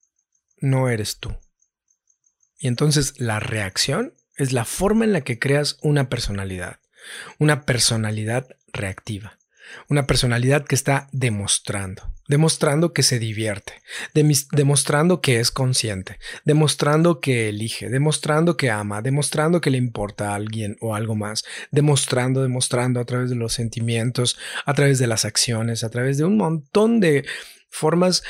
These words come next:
en las cuales tú has concluido que demuestras. Y entonces, tal vez, a través de la personalidad que elegiste, estás demostrando algo que ni siquiera has reconocido que estás haciendo.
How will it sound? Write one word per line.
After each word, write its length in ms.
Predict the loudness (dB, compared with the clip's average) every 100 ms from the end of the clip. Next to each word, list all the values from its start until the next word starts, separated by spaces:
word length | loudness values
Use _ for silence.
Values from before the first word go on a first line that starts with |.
| -12 -2
en 120 | 0
las 160 | 0
cuales 340 | 0 2 2 0
tú 180 | 0 2
has 140 | 0
concluido 720 | 0 0 0 0 2 0 -4 _ -4
que 140 | -2
demuestras. 840 | 0 -2 -2 -2 -6 -12 -14 -16 _ _ _ _ _ _ _ _
Y 120 | 2
entonces, 580 | 4 4 4 2 -2 -10 _ _ _ _
tal 200 | -4 -2
vez, 380 | 0 0 0 -6 _ _ _ _ _
a 80 | -6
través 260 | 0 2 2
de 120 | 2
la 320 | 0 0 0
personalidad 680 | 0 2 2 4 4 2 0
que 120 | 0
elegiste, 500 | 0 0 -2 -2 -2
estás 400 | -2 -2 -4 -6 -10 -2
demostrando 800 | 0 2 -2 -2 0 0 0 -2
algo 340 | -2 -4 -8 _ _ _
que 140 | -2 0
ni 100 | 0
siquiera 280 | 0 0
has 100 | 0
reconocido 560 | -4 -6 -6 -4 -4 -6
que 260 | -8 -8 -8
estás 300 | -8 -6 -4
haciendo. 400 | -4 -6 -10